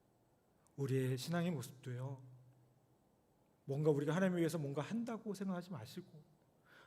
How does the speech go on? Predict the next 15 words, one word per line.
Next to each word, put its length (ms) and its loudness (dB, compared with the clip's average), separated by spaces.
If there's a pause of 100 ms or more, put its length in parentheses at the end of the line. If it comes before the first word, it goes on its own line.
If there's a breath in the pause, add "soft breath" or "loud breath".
하나님의 480 0
마음을 320 2
좀 200 -6
더 140 -2
알아가기 480 -6
위해, 180 -12 (2750)
주님을 320 4
알아가는 520 2
그 100 -4
마음으로 380 0
가득하기 580 -12
위해 200 -16 (1120)
기쁘게 600 -6 (100)
또 80 -10
감사함으로 880 0